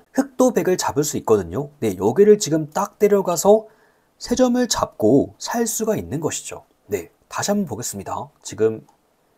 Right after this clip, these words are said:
여기를 먼저 빠지는 것이 중요했고요. 백이 들어왔을 때 그때 위쪽을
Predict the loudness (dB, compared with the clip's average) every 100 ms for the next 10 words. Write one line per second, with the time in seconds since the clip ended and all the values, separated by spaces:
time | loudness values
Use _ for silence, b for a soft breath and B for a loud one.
0 | _ _ _ _ _ _ 0 4 2 4
1 | 2 2 2 2 2 2 0 2 0 0
2 | -6 -4 -6 -4 0 0 0 _ -12 -4
3 | -4 -2 -2 0 -2 -4 -4 -4 -2 -2
4 | -2 -4 b b b -12 -10 0 2 2
5 | 0 -2 0 2 2 0